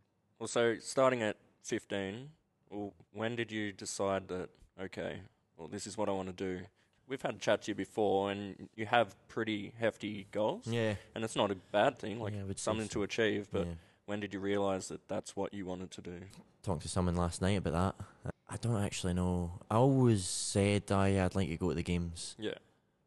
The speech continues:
Speaker 2: I think it's just a pretty, a pretty good achievement.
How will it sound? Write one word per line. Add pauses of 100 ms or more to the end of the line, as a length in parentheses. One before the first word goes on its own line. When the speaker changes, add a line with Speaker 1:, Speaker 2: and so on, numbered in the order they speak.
(260)
Speaker 2:
I
think
it's
just (800)
a (100)
pretty, (140)
a
pretty
good
achievement.